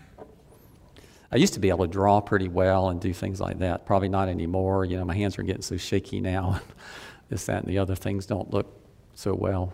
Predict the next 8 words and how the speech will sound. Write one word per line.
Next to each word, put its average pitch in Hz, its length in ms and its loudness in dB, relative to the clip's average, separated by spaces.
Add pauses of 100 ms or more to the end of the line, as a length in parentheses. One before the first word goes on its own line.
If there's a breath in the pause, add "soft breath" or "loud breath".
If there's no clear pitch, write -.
(1080 loud breath)
But - 80 4
I - 0 -
always 220 200 4
wanted 110 160 0
to - 60 -10
take 117 160 0
ceramics. - 880 -8 (3250 loud breath)
Uh, 104 540 4